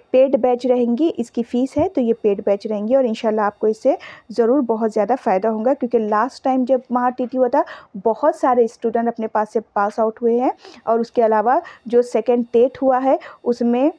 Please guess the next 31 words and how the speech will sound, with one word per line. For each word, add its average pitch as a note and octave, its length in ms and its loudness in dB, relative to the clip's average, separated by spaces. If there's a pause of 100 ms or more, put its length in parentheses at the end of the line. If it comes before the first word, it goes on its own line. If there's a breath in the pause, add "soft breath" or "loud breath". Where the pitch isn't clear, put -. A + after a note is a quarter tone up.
(920)
एक A3 120 0
सौ B3 160 2
दस A3 260 0
के C4+ 100 0
अभी B3+ 200 2 (100)
above A#3+ 300 2
स्टूडेंट A#3+ 380 0
गए A#3 60 2
हैं C4+ 140 2
with A#3+ 260 -4
inter-, A3+ 460 0
without A#3 460 0
interview A#3+ 520 0 (360 loud breath)
के C4 60 0
हमने B3+ 260 2
काउंट A#3 300 0
किए, C#4 240 2
with B3+ 320 -2
interview A#3+ 420 0
के A#3+ 180 -2
अभी G#3+ 200 -2
काउंटिंग G#3 480 -6
में G#3 60 -8
नहीं G#3 180 -10
किए G#3+ 200 -6
हैं G#3+ 120 -6
ना। B3+ 160 -4 (360 loud breath)
तो D4+ 180 2 (220 loud breath)
बहुत A#3+ 360 0
सारे C#4 260 2
बच्चे A#3 420 0